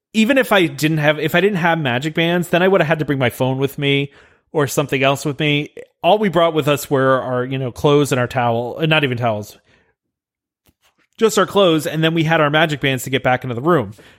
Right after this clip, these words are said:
So, like, I think that's where, if you're gonna go to the pool a lot, I think the Magic Band is worth its weight in gold just for that,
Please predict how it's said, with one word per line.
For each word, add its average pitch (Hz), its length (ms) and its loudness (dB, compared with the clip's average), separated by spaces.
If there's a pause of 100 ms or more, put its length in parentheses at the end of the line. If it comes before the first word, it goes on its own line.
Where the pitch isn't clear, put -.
(120)
So, 147 460 2
like, 147 400 -2 (140)
I 165 100 0
think 180 280 -2
that's 160 340 0
where, 143 340 2 (100)
if 143 140 -4
you're 156 80 0
gonna 185 160 0
go 160 80 2
to 143 60 -2
the 123 60 -4
pool 147 340 -2
a 180 40 0
lot, 202 260 2
I 143 60 -2
think 202 160 -2
the 180 60 0
Magic 147 260 2
Band 123 220 -2
is 120 160 -8
worth 143 380 -2
its 135 120 -6
weight 139 160 0
in 123 60 -10
gold 123 320 -2
just 135 180 -6
for 123 140 -6
that, 110 280 -6